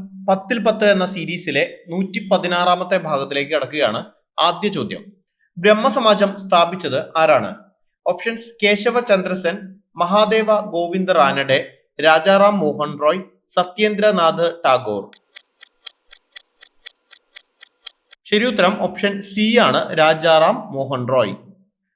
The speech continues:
താഴെ പറയുന്നവയിൽ ഇടുക്കി ആർച്ച് ഡാമിന്റെ നിർമ്മാണവുമായി സഹകരിച്ച വിദേശ രാജ്യം ഏത്?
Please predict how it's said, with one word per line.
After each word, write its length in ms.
താഴെ 260
പറയുന്നവയിൽ 920
ഇടുക്കി 600
ആർച്ച് 360
ഡാമിന്റെ 640
നിർമ്മാണവുമായി 840
സഹകരിച്ച 560
വിദേശ 680
രാജ്യം 640
ഏത്? 380